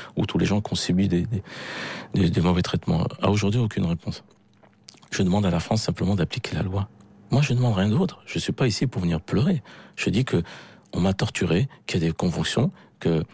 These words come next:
je n'ai rien fait. Je veux que le dossier soit transmis à la justice française. Et je veux que les gens qui m'ont enlevé, séquestré, soient punis exactement comme les autres.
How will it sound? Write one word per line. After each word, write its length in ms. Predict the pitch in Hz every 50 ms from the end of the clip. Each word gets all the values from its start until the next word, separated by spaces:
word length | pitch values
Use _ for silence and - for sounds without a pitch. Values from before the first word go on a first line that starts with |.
| - - - -
je 120 | - 92
n'ai 100 | 90 95
rien 180 | 90 85 85 82
fait. 280 | - - - 147 151 -
Je 120 | - - 87
veux 240 | 80 85 98 160
que 100 | 156 -
le 60 | - 95
dossier 240 | 185 - - -
soit 160 | 110 - 95 95
transmis 340 | - - 80 - - 101
à 60 | 92 87
la 80 | 90
justice 320 | 82 78 85 - - 90 -
française. 400 | - 87 - - 87 87 - - - - - - - - - -
Et 60 | 87
je 120 | 76 90
veux 140 | 90 92 113
que 100 | 113 -
les 80 | - 85
gens 160 | 80 101 107
qui 160 | 107 - -
m'ont 220 | 87 85 82 80 76 - - - _ -
enlevé, 380 | 101 101 101 85 87 90 80 - - -
séquestré, 760 | - - - - 101 - - 95 - - - - 110 110 143 - - _ _ _ _ _ _ _ _ _
soient 260 | - - - - 92 85
punis 360 | - - - 85 87 113 - - - - _ _ _ - - -
exactement 560 | - - - 110 - 101 - - - 95 101
comme 200 | 95 - 85 87
les 180 | - 82 80 -
autres. 220 | 101 - - -